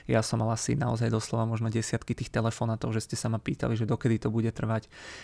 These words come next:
ako to bude obmedzené, hej, ja neviem, kedy to spustíme, ale to sú veci, ktoré tým, že idú mimo nás, e, tak akože nevieme na to odpovedať, neviem na to odpovedať ja ani nikto iný z X T B a proste tá odpoveď je, že treba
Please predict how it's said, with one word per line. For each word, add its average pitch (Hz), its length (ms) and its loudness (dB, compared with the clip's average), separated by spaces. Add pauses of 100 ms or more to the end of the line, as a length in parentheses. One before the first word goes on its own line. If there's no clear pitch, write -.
(180)
ako 113 400 4
to - 60 4
bude 110 180 4
obmedzené, 113 720 2
hej, 113 400 4
ja 113 160 2
neviem, 110 480 0
kedy 120 480 2
to 117 80 4
spustíme, 113 560 0
ale 113 240 0
to 117 80 0
sú - 160 -2
veci, 110 240 0
ktoré 110 240 0
tým, 117 160 -2
že 123 160 -2
idú 110 160 0
mimo 117 320 4
nás, 117 320 0 (400)
e, - 240 4
tak - 240 0
akože 117 320 2
nevieme 113 400 4
na 113 160 2
to - 80 0
odpovedať, 113 560 0
neviem 113 240 4
na 113 80 4
to 117 160 -2
odpovedať 110 400 2
ja 113 240 2
ani 110 160 2
nikto 110 320 0
iný 113 160 2
z 147 80 0
X - 160 -8
T 117 80 2
B 113 240 4
a 110 80 0
proste - 320 -4
tá - 80 -2
odpoveď 113 480 0
je, - 80 -
že 110 80 -2
treba 113 480 2